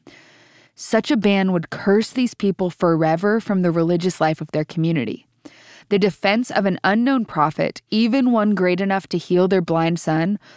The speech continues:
hardly seemed worth such a risk. To avoid such punishment, the parents threw the burden of proof back on their son." He concludes, "And sure enough,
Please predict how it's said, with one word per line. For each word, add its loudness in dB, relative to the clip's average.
hardly 0
seemed -2
worth 0
such -2
a 0
risk. -6
To 2
avoid 2
such -4
punishment, -4
the -2
parents -2
threw 2
the 2
burden 0
of -6
proof -2
back 0
on -2
their -4
son." -8
He -8
concludes, -10
"And -2
sure -2
enough, -2